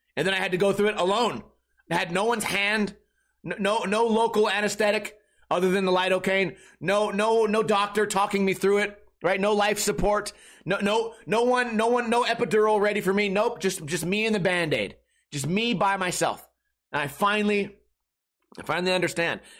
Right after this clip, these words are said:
Um, I, kudos, kudos to all the, all the women out there who are, uh, who are going through that. I, I, not, listen,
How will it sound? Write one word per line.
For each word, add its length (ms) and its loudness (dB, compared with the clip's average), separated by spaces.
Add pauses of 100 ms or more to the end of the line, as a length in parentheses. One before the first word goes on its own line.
Um, 160 -6
I, 100 0
kudos, 720 -2 (380)
kudos 420 2
to 140 2
all 160 2
the, 80 2 (180)
all 160 0
the 60 4
women 260 0
out 220 -4
there 300 -4 (420)
who 240 2
are, 200 2
uh, 220 2
who 80 -4
are 80 0
going 300 0
through 160 -4
that. 240 2
I, 160 -4 (420)
I, 60 -4
not, 340 -4
listen, 460 -2